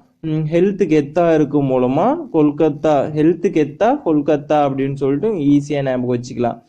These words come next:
தென்மேற்கு ரயில்வே. நெக்ஸ்ட் ஒன் தென்மேற்கு ரயில்வே.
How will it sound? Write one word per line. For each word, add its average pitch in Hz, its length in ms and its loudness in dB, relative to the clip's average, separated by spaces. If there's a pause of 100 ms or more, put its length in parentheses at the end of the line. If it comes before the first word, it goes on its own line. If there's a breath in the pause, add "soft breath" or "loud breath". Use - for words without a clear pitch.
(440)
தென்மேற்கு 202 640 2
ரயில்வே. 143 560 4
நெக்ஸ்ட் 143 300 -2
ஒன் 202 140 2
தென்மேற்கு 165 460 0
ரயில்வே. 147 500 2